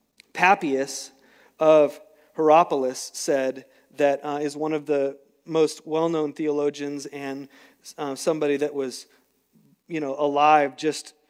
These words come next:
twenty years after the crucifixion, um, that wrote so much of what we know about the Bible.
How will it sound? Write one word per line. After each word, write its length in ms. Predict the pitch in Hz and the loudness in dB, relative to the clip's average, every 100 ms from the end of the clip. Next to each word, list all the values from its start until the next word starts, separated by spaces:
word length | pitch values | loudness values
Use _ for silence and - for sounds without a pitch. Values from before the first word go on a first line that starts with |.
| _ _ _ _ _ | _ _ _ _ _
twenty 280 | - 175 160 | -8 -4 -2
years 300 | 147 151 143 | 0 2 2
after 440 | 151 147 139 147 131 - | 0 -2 -2 -6 -6 -8
the 80 | |
crucifixion, 800 | 139 180 - 131 160 - 139 131 127 _ _ - | -12 -10 -8 -6 -6 -6 -10 -10 -16 _ _ -6
um, 320 | 143 135 131 | -4 -4 0
that 220 | 151 147 | 0 0
wrote 280 | 147 160 165 | 2 0 0
so 280 | - 196 165 | -4 -2 0
much 500 | 160 170 151 - - _ | 4 4 4 -4 -14 _
of 100 | 151 | -2
what 220 | 147 151 | 0 0
we 100 | 147 | -2
know 360 | 139 143 143 143 | -6 -2 0 0
about 500 | 143 139 139 156 - | -2 2 4 4 2
the 80 | 131 | -10
Bible. 480 | 113 110 113 113 | -8 -8 -6 -8